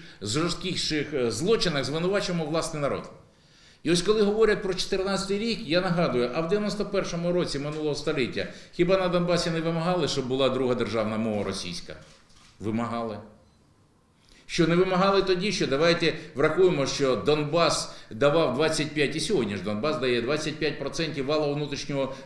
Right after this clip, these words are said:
продукту України. Давайте, щоб ми гроші, які, е, ми там, е, заробляємо, щоб ми використовували на те, щоб покращимо екологічну ситуацію.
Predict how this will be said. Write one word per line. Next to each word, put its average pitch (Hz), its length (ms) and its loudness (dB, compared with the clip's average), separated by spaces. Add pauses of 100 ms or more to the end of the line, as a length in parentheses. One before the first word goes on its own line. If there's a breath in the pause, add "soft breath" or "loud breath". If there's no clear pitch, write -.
продукту 147 460 2
України. 104 640 0 (640)
Давайте, 139 420 2
щоб 151 220 -2
ми 160 80 0
гроші, 160 360 2
які, 147 400 0 (260 loud breath)
е, 127 280 8
ми 147 520 4 (120)
там, 135 440 2
е, 113 460 2
заробляємо, 143 800 2 (180 loud breath)
щоб 127 220 -2
ми 156 100 -2
використовували 170 600 0
на 165 120 -2
те, 170 180 0
щоб - 180 -2
покращимо 165 500 -4
екологічну 160 580 -2
ситуацію. 135 640 -2